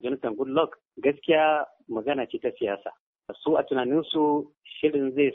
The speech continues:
sa ainihin mutane su karɓe shi da hannu biyu-biyu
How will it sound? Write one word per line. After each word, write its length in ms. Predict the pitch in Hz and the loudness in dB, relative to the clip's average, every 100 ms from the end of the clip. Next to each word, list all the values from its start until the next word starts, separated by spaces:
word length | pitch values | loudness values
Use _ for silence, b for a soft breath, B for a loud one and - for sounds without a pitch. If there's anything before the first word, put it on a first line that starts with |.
| - | 0
sa 120 | 131 131 | 0 0
ainihin 380 | 131 131 135 143 | -2 0 -2 -2
mutane 480 | 127 117 135 139 127 | -2 0 0 -2 -4
su 60 | - | -8
karɓe 420 | - - 147 165 - | -10 -4 2 2 2
shi 200 | 156 147 | -2 -2
da 100 | - | -4
hannu 280 | - 135 135 | -4 -4 -4
biyu-biyu 400 | 143 143 156 190 | -4 -2 2 2